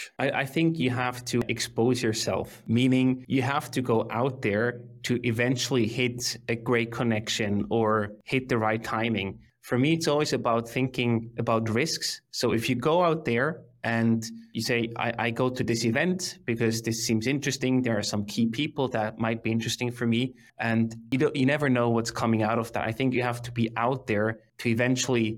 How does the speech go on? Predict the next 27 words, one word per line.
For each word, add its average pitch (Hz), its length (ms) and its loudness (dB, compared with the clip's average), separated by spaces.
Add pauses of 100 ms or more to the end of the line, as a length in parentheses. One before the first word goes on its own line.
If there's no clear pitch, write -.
(160)
strike 117 540 -2
gold, 104 340 2
right? 107 380 -2 (100)
And, 107 260 2
uh, 107 280 2
find 117 360 -4
something 113 280 -2
that 107 100 0
is 104 160 -2
really 110 160 0
valuable 107 400 0
for 107 180 -4
you. - 260 -6 (260)
I 120 80 -2
think 165 240 0
there's 143 240 0
a 117 40 0
time 175 540 0 (260)
when 120 420 2
this 143 200 0
is 165 140 0
the 135 100 -2
right 123 240 2
approach 147 480 0
to 120 100 -2
get 110 200 -2
started, 143 600 0